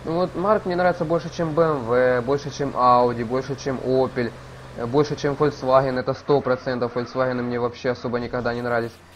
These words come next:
Ну, нравился, м, этот, э, Гольф немножечко, по-моему, как-то Гольф два мне нравился. Вот, но все-таки Гольф — это Гольф, ребят. Очень, кстати, удачная машина, но мне не нравится. Не нравится мне Гольф. Мне больше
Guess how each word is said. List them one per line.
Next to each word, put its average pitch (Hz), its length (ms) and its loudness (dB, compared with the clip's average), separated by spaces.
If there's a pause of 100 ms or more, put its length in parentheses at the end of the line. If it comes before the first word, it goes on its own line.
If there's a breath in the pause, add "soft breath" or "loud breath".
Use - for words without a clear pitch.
(200 loud breath)
Ну, 180 60 -2
нравился, 269 360 4
м, 151 260 0
этот, 135 500 2
э, 117 260 2
Гольф 131 340 2 (220)
немножечко, 117 600 -6
по-моему, 110 560 -4
как-то 120 280 -4
Гольф 123 260 0
два 123 220 4
мне 120 140 -2
нравился. 165 580 4 (440 loud breath)
Вот, 143 280 4
но 208 100 2
все-таки 220 480 2
Гольф — 180 500 4
это 151 280 0
Гольф, 123 320 -2
ребят. 110 340 0
Очень, 151 300 0
кстати, 127 260 -4
удачная 135 400 0
машина, 156 400 -2
но 156 140 0
мне 139 220 -2
не 135 100 -2
нравится. 120 540 0
Не 110 120 -6
нравится 127 540 2
мне 110 180 -4
Гольф. 117 260 -4 (680 loud breath)
Мне 165 220 0
больше 160 480 2